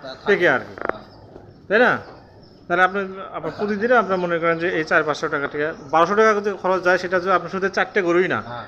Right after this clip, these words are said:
Speaker 2: আপনার অন্যান্য গরু
Speaker 1: এর মধ্যে এখন ওই অন্য গরুগুলো প্রতিপালন হচ্ছে।
Speaker 2: অন্য প-, গরুগুলো আপনার প্রতিপালন, সেটাও আপনার ক্লিয়ার করতে হবে যে শুধু ওই যে চারটে যে হাজার বারোশো টাকা যায় তা না।
Speaker 1: না।
Speaker 2: এর সাথে আপনার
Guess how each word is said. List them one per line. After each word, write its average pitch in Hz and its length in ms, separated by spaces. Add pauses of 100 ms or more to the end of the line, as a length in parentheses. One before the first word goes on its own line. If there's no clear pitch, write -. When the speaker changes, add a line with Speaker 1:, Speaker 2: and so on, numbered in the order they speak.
(120)
Speaker 2:
আপনার 180 200
অন্যান্য 220 340
গরু 196 400
Speaker 1:
এর 208 260
মধ্যে 226 200
এখন 202 300
ওই 185 400 (420)
অন্য 170 260
গরুগুলো 180 560 (120)
প্রতিপালন 151 480
হচ্ছে। 151 400 (380)
Speaker 2:
অন্য 180 240
প-, 175 140
গরুগুলো 175 360
আপনার 175 200
প্রতিপালন, 147 260
সেটাও 190 280
আপনার 190 180
ক্লিয়ার 165 240
করতে 131 240
হবে 113 240
যে 143 100
শুধু 180 220
ওই 190 60
যে 196 80
চারটে 214 480
যে 208 200 (440)
হাজার 156 320
বারোশো 165 300
টাকা 180 200
যায় 175 120
তা 175 180
না। 120 140
Speaker 1:
না। 131 200 (160)
Speaker 2:
এর 180 100
সাথে 202 200
আপনার 190 200